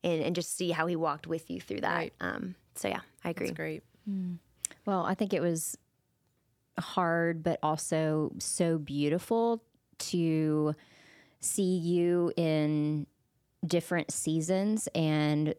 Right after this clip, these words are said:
Speaker 3: the way that even though you are in the midst of some of the hardest points in your life, continue to press in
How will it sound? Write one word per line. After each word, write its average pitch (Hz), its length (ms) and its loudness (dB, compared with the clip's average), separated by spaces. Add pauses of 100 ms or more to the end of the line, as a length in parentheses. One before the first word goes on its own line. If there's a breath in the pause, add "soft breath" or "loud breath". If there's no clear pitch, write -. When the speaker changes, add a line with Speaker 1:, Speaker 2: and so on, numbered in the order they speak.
Speaker 3:
the 160 180 2
way 156 420 2
that 147 580 0 (460)
even 170 300 2
though 160 100 2
you 151 320 0
are - 460 0 (1300)
in 170 120 2
the 165 60 2
midst 165 300 0
of 156 80 0
some 160 180 0
of 151 60 0
the 143 60 2
hardest - 680 -2 (280 loud breath)
points - 400 0
in 165 180 2
your 156 200 2
life, 147 580 0 (340 loud breath)
continue 160 800 2
to - 260 -2
press - 520 -4
in 98 420 -2